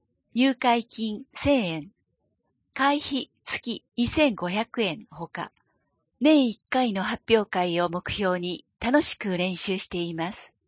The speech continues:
各パート若干名募集。詳しくは高橋、電話、四七二の一三一五へ。英会話、サタデーイングリッシュ。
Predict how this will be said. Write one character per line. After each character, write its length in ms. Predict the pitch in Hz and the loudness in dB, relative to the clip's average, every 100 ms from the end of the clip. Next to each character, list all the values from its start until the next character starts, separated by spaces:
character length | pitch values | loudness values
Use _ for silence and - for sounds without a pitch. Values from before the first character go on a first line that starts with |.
| _ _ _ _ _ _ _ _ _ _ | _ _ _ _ _ _ _ _ _ _
各 320 | - 302 220 | -2 -2 -2
パ 240 | 196 254 226 | -2 2 2
ー 80 | - | 2
ト 220 | 214 - - | -2 -2 -2
若 160 | 247 240 - | -2 -2 2
干 280 | 294 262 | 2 2
名 160 | 180 170 | -2 -4
募 180 | 156 175 | -2 -4
集。 460 | - 175 160 165 - _ _ _ _ _ _ - | -4 -6 -6 -6 -10 _ _ _ _ _ _ -2
詳 220 | 262 277 | 2 4
し 140 | - | 2
く 140 | - 202 | -6 0
は 200 | 202 - - | 0 0 -6
高 260 | 240 269 | -6 -4
橋、 420 | 262 214 - - - _ | -2 -4 -6 -10 -12 _
電 320 | - 202 196 | -2 -2 -2
話、 180 | 180 175 - _ _ _ _ _ - | -2 -4 -6 _ _ _ _ _ -2
四 320 | 233 311 320 | 2 4 4
七 280 | 311 262 180 | 2 2 -2
二 200 | 170 170 | -6 -6
の 220 | 160 - _ - | -4 -6 _ -12
一 280 | 220 - - | -10 -6 0
三 320 | 320 269 - - | 2 2 -2 -12
一 280 | 180 - | -10 -6
五 320 | 233 233 185 156 | -2 -2 -2 -4
へ。 180 | 165 - - _ _ _ _ _ _ _ 831 _ _ _ _ _ _ _ _ | -8 -12 -18 _ _ _ _ _ _ _ _ _ _ _ _ _ _ _ _
英 180 | 247 302 | 4 4
会 360 | - 294 277 170 | 2 0 2 0
話、 180 | 165 - _ _ _ _ _ | -2 -4 _ _ _ _ _
サ 220 | - 262 | -6 0
タ 140 | 247 320 | 4 4
デ 80 | |
ー 160 | 311 302 302 | 4 2 0
イ 40 | |
ン 60 | 247 | -2
グ 140 | 165 | -6
リ 80 | 160 | -6
ッ 20 | |
シ 320 | - - - | -6 -6 -6
ュ。 80 | 151 | -8